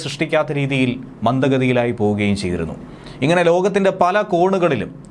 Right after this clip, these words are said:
ഭീകരമായ പ്രകൃതിക്ഷോഭവും പ്രകൃതി ദുരന്തങ്ങളുമാണ് ഇപ്പോൾ സംഭവിച്ചുകൊണ്ടിരിക്കുന്നത്. ഇതിൽ നിന്നും കരകയറാനാകാതെ ഏറെ ബുദ്ധിമുട്ടുന്നു മനുഷ്യരാശിയും. ദുരന്തത്തിൽ ഇതുവരെ നൂറ്റി അറുപതോളം മരണമാണ് രേഖപ്പെടുത്തിയത്.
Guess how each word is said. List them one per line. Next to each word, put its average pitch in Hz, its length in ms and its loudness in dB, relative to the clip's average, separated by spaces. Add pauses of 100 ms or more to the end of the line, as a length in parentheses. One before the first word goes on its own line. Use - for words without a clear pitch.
(460)
ഭീകരമായ 180 540 4 (140)
പ്രകൃതിക്ഷോഭവും 160 1040 0 (100)
പ്രകൃതി 156 400 2
ദുരന്തങ്ങളുമാണ് 151 720 0 (240)
ഇപ്പോൾ 123 220 2 (180)
സംഭവിച്ചുകൊണ്ടിരിക്കുന്നത്. 110 1000 0 (500)
ഇതിൽ 131 200 2
നിന്നും 147 200 2 (120)
കരകയറാനാകാതെ 151 1000 2 (520)
ഏറെ 160 240 4
ബുദ്ധിമുട്ടുന്നു 139 500 0 (340)
മനുഷ്യരാശിയും. 101 800 -2 (720)
ദുരന്തത്തിൽ 160 460 2
ഇതുവരെ 165 340 2 (240)
നൂറ്റി 160 260 0 (100)
അറുപതോളം 165 560 2
മരണമാണ് 143 520 0
രേഖപ്പെടുത്തിയത്. 117 640 -2